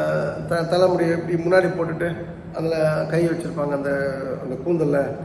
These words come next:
இது போல யாராவது பெண்கள் பிஹேவ் பண்ணாங்கன்னா, ஆ, ஆப்போசிட்ல இருக்க ஆணோ பெண்ணோ, "She loves you", உங்களை காதலிக்கிறாங்க. காதலாம் தப்பான கொச்சையான அர்த்தத்துல சொல்ல,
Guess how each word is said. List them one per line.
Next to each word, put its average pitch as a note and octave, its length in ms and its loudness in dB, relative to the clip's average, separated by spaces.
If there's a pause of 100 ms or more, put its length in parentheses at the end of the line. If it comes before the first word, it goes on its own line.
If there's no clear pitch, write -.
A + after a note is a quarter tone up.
(360)
இது F3 120 2
போல G3 480 6 (180)
யாராவது E3+ 320 4
பெண்கள் F#3 320 2
பிஹேவ் D#3+ 340 2
பண்ணாங்கன்னா, D3+ 460 -2 (800)
ஆ, D#3 380 0 (180)
ஆப்போசிட்ல G3 480 0
இருக்க D3 200 -4
ஆணோ D3+ 320 2
பெண்ணோ, D#3 440 0 (440)
"She - 40 -2
loves F#3+ 600 4
you", D3+ 160 0 (280)
உங்களை D#3+ 220 0
காதலிக்கிறாங்க. D#3 800 0 (440)
காதலாம் B3 400 4
தப்பான A3 340 2
கொச்சையான G#3 480 0
அர்த்தத்துல D#3+ 440 -4
சொல்ல, C#3+ 240 -4